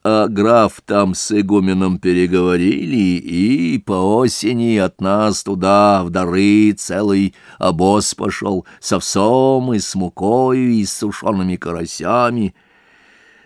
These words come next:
А меня отец кнутом в монастыре за сараем по штанам продрал.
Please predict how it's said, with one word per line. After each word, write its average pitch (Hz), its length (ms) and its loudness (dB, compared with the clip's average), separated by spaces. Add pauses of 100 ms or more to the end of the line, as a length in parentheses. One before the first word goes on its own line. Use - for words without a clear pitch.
(200)
А - 260 2
меня 110 520 4
отец 107 480 2
кнутом 180 800 0 (160)
в 101 100 -2
монастыре 101 880 2
за 95 200 0
сараем 95 680 0
по 87 160 -6
штанам 92 640 -4
продрал. 90 600 -4